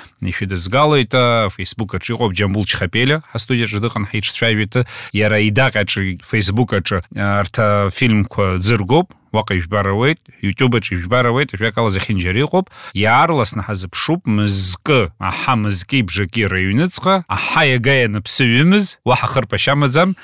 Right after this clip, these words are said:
иахԥатәи ахәҭа избанзар, хәажәкы разыҳәан алхрақәа ҟалоит, ахԥатәи ахәҭа темақәа ируакуп, тема хаданы иҟалоит алхрақәа.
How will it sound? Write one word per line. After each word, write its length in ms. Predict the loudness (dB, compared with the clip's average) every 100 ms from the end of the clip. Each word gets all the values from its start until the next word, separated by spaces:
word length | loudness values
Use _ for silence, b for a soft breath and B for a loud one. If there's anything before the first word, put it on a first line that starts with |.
| B -8 0
иахԥатәи 760 | 4 4 2 0 0 2 0 -2 B -4 0
ахәҭа 420 | -2 0 2 4
избанзар, 680 | 4 2 4 4 4 4 4
хәажәкы 520 | 2 2 0 -2 0 4
разыҳәан 540 | 4 4 4 2 4
алхрақәа 540 | 4 2 0 -2 0 0
ҟалоит, 400 | 2 4 4 2 B
ахԥатәи 720 | 0 2 2 0 0 2 2 4
ахәҭа 600 | 2 -2 0 4 6 4 0
темақәа 920 | -2 0 4 4 6 4 2 2 4
ируакуп, 600 | 2 0 2 2 2 -2
тема 240 | -2 0 0
хаданы 440 | -2 -4 -2 -2
иҟалоит 440 | 0 0 0 0 -2
алхрақәа. 840 | 2 4 6 4 0 -2 -4 -8